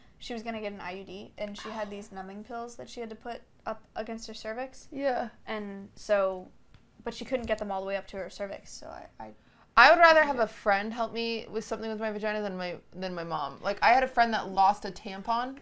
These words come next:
Speaker 2: in her vagina, and she had to have her mom come help her. And I would rather have a friend.
Speaker 1: My sister offered to help me the first time I had to put on a tampon.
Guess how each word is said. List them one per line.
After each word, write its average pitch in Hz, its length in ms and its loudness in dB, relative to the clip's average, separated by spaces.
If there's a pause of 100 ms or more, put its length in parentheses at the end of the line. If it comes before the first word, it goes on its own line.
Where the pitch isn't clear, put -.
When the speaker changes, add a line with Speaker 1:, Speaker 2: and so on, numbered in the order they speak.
Speaker 2:
in 233 80 -6
her 240 140 -4
vagina, 240 380 0
and 208 180 -6
she 226 80 -8
had 202 100 -2
to 220 60 -4
have 220 100 -4
her 196 100 -4
mom 180 300 -2
come 196 160 -12
help 214 200 -8
her. - 280 -8
And 202 80 -4
I 202 80 2
would 190 100 -4
rather 180 300 2
have 196 120 -6
a 180 40 -10
friend. 185 480 -8
Speaker 1:
My 269 160 6
sister 294 400 2
offered 220 280 2
to 226 40 -4
help 220 140 -2
me 208 80 -6
the 208 80 -10
first 208 240 -2
time 214 160 -6
I 202 40 -4
had 202 140 -4
to 196 60 -10
put 202 160 -2
on 185 260 -8
a - 80 -10
tampon. 196 520 -10